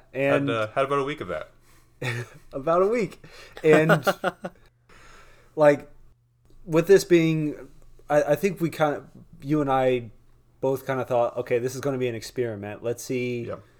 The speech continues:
Speaker 1: that's right.
Speaker 2: You know, let's, this will be a one-year thing. If you, if you enjoy it, maybe come back for a second year. How were you feeling at, at that point?
Speaker 1: Yeah, and I was, so I remember I was talking with, uh, my, my teaching coach there, um,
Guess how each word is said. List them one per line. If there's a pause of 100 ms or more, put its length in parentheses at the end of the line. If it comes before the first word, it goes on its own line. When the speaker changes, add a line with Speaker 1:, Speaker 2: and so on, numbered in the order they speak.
Speaker 1:
that's
right.
Speaker 2:
You
know,
let's, (100)
this
will
be
a
one-year
thing.
If
you,
if
you
enjoy
it, (140)
maybe
come
back
for
a
second
year. (960)
How
were
you
feeling
at, (100)
at
that
point? (680)
Speaker 1:
Yeah,
and
I
was,
so
I
remember
I
was
talking
with,
uh, (480)
my,
my
teaching
coach
there, (160)
um,